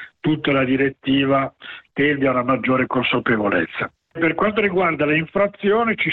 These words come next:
sono sicuramente infrazioni, ma soprattutto verrà istituito un controllo, o meglio, una collaborazione tra tutti i paesi europei.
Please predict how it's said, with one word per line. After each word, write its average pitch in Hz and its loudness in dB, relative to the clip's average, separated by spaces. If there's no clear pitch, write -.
sono 151 0
sicuramente 131 0
infrazioni, 175 0
ma 160 0
soprattutto 180 0
verrà 147 2
istituito 147 0
un 151 -4
controllo, 139 2
o 143 0
meglio, 123 0
una 143 0
collaborazione 160 0
tra 147 0
tutti 123 -2
i 110 -10
paesi 110 -2
europei. 104 0